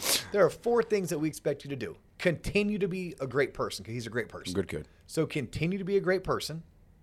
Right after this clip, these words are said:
Speaker 1: I need you to not get arrested.
Speaker 2: Hmm.
Speaker 1: I need you not to get killed or killed somebody.
Speaker 2: Okay.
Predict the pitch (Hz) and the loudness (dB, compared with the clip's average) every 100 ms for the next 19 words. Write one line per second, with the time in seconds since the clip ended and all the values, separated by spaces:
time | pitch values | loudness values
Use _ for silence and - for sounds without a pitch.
0 | - - - - - - - - - 120 | -20 -20 -20 -20 -20 -20 -20 -20 -4 -2
1 | 151 147 147 127 147 143 143 - 139 123 | 0 -2 -4 -2 -2 -2 -6 -4 -2 -2
2 | 123 - - - - - - - - - | -6 -12 -20 -20 -20 -20 -20 -20 -20 -10
3 | 110 131 147 220 196 165 156 151 233 _ | 0 2 4 4 4 4 0 -8 -12 _
4 | - - - 90 80 104 165 180 123 175 | -20 -20 -8 -4 -2 0 2 0 0 -2
5 | 147 151 156 - 156 117 196 - 202 196 | 0 0 0 -4 -6 2 2 4 2 4
6 | 202 - 151 156 120 110 185 131 110 104 | 2 2 2 2 2 2 2 2 6 6